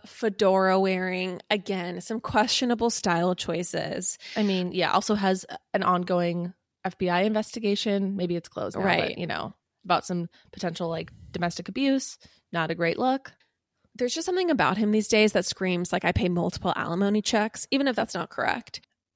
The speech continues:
Speaker 2: He reminds me of certain Orange County dads who would wear, like,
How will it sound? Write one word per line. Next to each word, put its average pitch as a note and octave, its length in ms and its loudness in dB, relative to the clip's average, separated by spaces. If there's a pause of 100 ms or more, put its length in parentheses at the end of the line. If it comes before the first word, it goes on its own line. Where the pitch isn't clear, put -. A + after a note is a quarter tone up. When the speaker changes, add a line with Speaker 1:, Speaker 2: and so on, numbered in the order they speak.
(600)
Speaker 2:
He - 180 -2
reminds B3 500 2
me D#4 200 -2
of A#3 160 -4
certain G#3 360 -2
Orange F3+ 300 -4
County F#3+ 300 -2
dads E3+ 500 -4
who G3 100 -2
would F3+ 100 0
wear, E3+ 160 -4
like, E3 180 -2